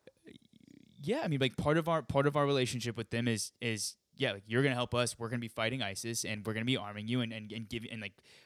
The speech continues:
putting certain prescriptions on your behavior and, and, and certain, um, yeah, standards by which you're gonna be organizing this entire area and, and, and certain things you're gonna tolerate that we're gonna do while we're here. Um, and it's quite possible that a total about face, you know, it,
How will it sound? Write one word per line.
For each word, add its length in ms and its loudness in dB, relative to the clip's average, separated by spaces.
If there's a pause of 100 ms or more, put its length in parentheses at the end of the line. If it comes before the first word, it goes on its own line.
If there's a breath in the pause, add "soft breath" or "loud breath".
putting 280 -4
certain 200 -6
prescriptions 480 -6
on 120 0
your 100 -2
behavior 520 -2
and, 140 -2
and, 200 -8
and 200 -8
certain, 360 -4 (520 loud breath)
um, 520 -4
yeah, 140 -2 (120)
standards 400 0
by 140 -2
which 180 -6
you're 100 -6
gonna 140 -4
be 80 -6
organizing 640 -8
this 220 -6
entire 320 0
area 300 -4
and, 260 -2
and, 220 -8
and 180 -10 (160)
certain 220 -2
things 180 -2
you're 60 -8
gonna 100 -2
tolerate 400 -4
that 80 -6
we're 140 -8
gonna 160 -4
do 240 -8
while 160 -12
we're 80 -14
here. 320 -12 (480 soft breath)
Um, 420 0 (540)
and 540 2 (180)
it's 360 -6
quite 220 0
possible 320 -2
that 220 -4
a 80 -4
total 260 2
about 260 0
face, 480 -4 (140)
you 100 -12
know, 120 -12 (180)
it, 240 -6